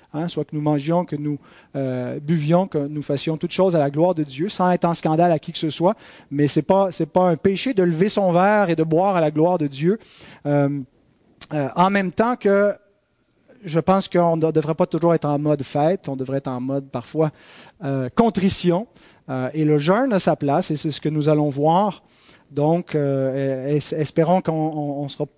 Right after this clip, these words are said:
pas aussi perplexe face à la pratique du jeûne. Peut-être c'est pas tous, chacun d'entre nous qui, qui sont, qui sommes perplexes, euh, par rapport à cette pratique. Euh, mais il me semble que c'est pas quelque chose qui est extrêmement répandu, et c'est plutôt caché, privé. Il y a pas de,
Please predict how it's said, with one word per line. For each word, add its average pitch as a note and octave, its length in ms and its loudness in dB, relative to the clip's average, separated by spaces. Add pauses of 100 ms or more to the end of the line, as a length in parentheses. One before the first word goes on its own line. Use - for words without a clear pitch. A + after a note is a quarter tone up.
(140)
pas G3+ 100 6
aussi G3+ 200 -2
perplexe G3+ 680 -2 (240)
face - 240 0
à E3+ 60 2
la D#3+ 100 2
pratique E3 340 -2
du D#3 100 -10
jeûne. E3 220 0
Peut-être G3+ 240 -2
c'est G3+ 80 -4
pas F#3+ 140 2 (200)
tous, G#3+ 280 -2 (320)
chacun G3 260 -2
d'entre F3 280 0
nous G3 240 2
qui, E3+ 260 -2
qui D3+ 140 -8
sont, F3 280 0 (380)
qui - 100 -14
sommes F3+ 260 0
perplexes, F3+ 640 0 (280)
euh, C#3 180 -2
par D3+ 160 0
rapport D3+ 240 2
à D3 60 2
cette D#3 200 -2
pratique. F3 540 0 (380)
Euh, D3+ 160 4
mais F#3+ 300 2
il F#3 120 0
me G3+ 140 2
semble C4+ 280 0
que G#3+ 360 2
c'est F#3 160 -2
pas A3 100 -2
quelque F#3+ 160 0
chose A3+ 160 -4
qui F#3 140 2
est F3 40 4
extrêmement F#3+ 420 -2
répandu, E3+ 640 0 (320)
et D#3+ 100 2
c'est F#3 160 2
plutôt A3+ 460 -2 (100)
caché, G#3+ 340 0
privé. F#3 400 2
Il A3+ 60 0
y G3+ 60 0
a E3 40 0
pas F#3 220 2
de, D#3+ 420 2